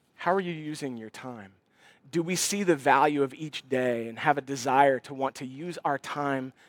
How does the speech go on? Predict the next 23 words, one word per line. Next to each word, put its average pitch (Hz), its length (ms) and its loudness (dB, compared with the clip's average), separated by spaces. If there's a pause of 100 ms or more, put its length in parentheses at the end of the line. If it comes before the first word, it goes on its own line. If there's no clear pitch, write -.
(160)
generously? 113 720 -6 (880)
I 160 100 6
firmly 185 520 4
believe 147 480 2
that - 140 -2
some 165 180 -2
of 156 60 0
the 151 60 2
most 143 340 -2
generous 165 480 0
people 143 380 -6
here 143 200 2
in 135 80 0
our 139 120 0
church 139 420 -4
are 120 60 -10
not 127 280 0
the 196 80 0
people 180 300 -2
that 156 140 -4
write 139 340 2
big 135 200 4
checks, - 560 -10